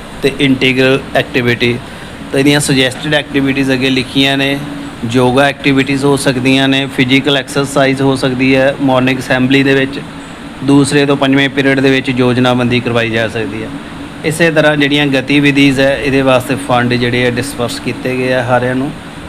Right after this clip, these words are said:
ਤੇ ਇਹਨਾਂ ਦੀ ਜਿਹੜੀ ਰਿਪੋਰਟ ਹੈ, ਉਹ ਵੀ ਤੁਸੀਂ ਜਿਹੜੀ ਤੁਹਾਡੇ ਕੋਲੋਂ ਲੈ ਸਕਦੇ ਆ, ਤਿਆਰ ਰੱਖਣੀ ਆ ਤੁਸੀਂ, ਪ੍ਰੋਪਰ ਇਹਦਾ ਰਿਕਾਰਡ ਰੱਖਣਾ ਹੈ ਜੀ। ਠੀਕ ਹੈ ਜੀ। ਸੋ ਹੈੱਡ ਆਫਿਸ ਨੂੰ ਤੁਸੀਂ ਇਹ ਐਸ ਸੀ ਆਰ ਟੀ ਨੂੰ ਇੱਥੇ ਮੇਲ ਕਰਨੀ ਹੈ।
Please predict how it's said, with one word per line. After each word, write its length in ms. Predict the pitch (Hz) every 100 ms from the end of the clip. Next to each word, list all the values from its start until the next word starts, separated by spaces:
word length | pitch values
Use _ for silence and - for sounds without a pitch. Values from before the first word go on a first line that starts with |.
| -
ਤੇ 80 | 139 135
ਇਹਨਾਂ 240 | 139 151
ਦੀ 140 | 151
ਜਿਹੜੀ 340 | 139 139 143 135
ਰਿਪੋਰਟ 560 | 135 - 131 135 135
ਹੈ, 280 | 139 139 139 - 143
ਉਹ 120 | 135
ਵੀ 120 | 139
ਤੁਸੀਂ 520 | 139 127 135 131 131 - - 139
ਜਿਹੜੀ 340 | 127 127 127 120
ਤੁਹਾਡੇ 280 | 123 120
ਕੋਲੋਂ 400 | 117 123 123 120 123 117 - - 135
ਲੈ 240 | 123 120
ਸਕਦੇ 440 | 113 127 127 127 127
ਆ, 80 | 127 - - - -
ਤਿਆਰ 260 | 127 123
ਰੱਖਣੀ 380 | 120 120 135 127
ਆ 60 | 127
ਤੁਸੀਂ, 380 | 123 120 127 120
ਪ੍ਰੋਪਰ 360 | 127 123 127 123
ਇਹਦਾ 180 | 123 131
ਰਿਕਾਰਡ 480 | 120 120 113 113
ਰੱਖਣਾ 320 | 123 - 135 131
ਹੈ 100 | 131
ਜੀ। 180 | 131 131 - - - - -
ਠੀਕ 200 | 120 131
ਹੈ 80 |
ਜੀ। 140 | 127 127 120 - - - - - -
ਸੋ 220 | 127 127 123
ਹੈੱਡ 220 | 135 123
ਆਫਿਸ 340 | 135 - 127 135
ਨੂੰ 160 | 127
ਤੁਸੀਂ 300 | 120 120 131 127
ਇਹ 240 | 127 131 - - - 127
ਐਸ 160 | 120
ਸੀ 120 | 127 120
ਆਰ 140 | 120
ਟੀ 140 | 120
ਨੂੰ 100 | 120
ਇੱਥੇ 180 | 120 127
ਮੇਲ 280 | 120 117 110 113
ਕਰਨੀ 280 | 107 107
ਹੈ। 80 | 107